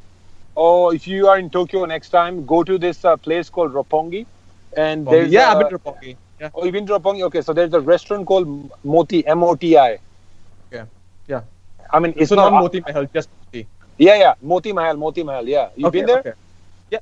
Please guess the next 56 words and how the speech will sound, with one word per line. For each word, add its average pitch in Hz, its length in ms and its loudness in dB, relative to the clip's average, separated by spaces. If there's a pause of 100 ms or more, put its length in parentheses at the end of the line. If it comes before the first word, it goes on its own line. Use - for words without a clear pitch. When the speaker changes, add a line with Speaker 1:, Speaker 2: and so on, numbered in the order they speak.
Speaker 2:
I, 220 140 4
I 240 40 4
mean, 240 140 4
I've 220 100 2
been 269 120 -4
to 277 80 -4
Moti 202 280 2
Mahal 185 360 4
in 147 280 -2
India. 147 340 0
I 127 100 -2
don't 156 100 -4
know 156 60 -2
if 143 100 -10
it's 127 140 -4
the 120 60 -12
same. 127 380 -4 (400)
Uh, 113 360 -10
Speaker 1:
No, 175 160 2
it's 160 100 0
the 170 80 0
same 175 260 2
thing, 151 200 2
but 160 200 4
it, 165 200 -4
it's 156 120 -4
not 208 160 2
Speaker 2:
Okay. 175 140 0
Speaker 1:
the 185 60 -2
same 170 120 -6
owner. 156 340 -6 (280)
It's 147 140 -12
not 180 100 -4
the 160 40 -2 (120)
same 165 100 0
Speaker 2:
Okay. 131 120 0
Speaker 1:
owner. 104 180 -10 (520)
But 151 100 -2
they 139 120 4
Speaker 2:
Awesome, - 100 -10
Speaker 1:
call 185 160 4
it 190 60 0
Speaker 2:
awesome. 117 240 -6 (140)
Speaker 1:
M-, - 320 -16
Moti, 156 360 0 (120)
M 156 160 -4
O 151 60 -4
T 143 260 0
I. 117 200 0 (460)
Speaker 2:
Okay, 139 240 -4
Speaker 1:
That's 175 260 2
one 196 140 2
of 180 60 2
Speaker 2:
okay. 160 80 0
Speaker 1:
the 147 40 2 (100)
best. - 140 -20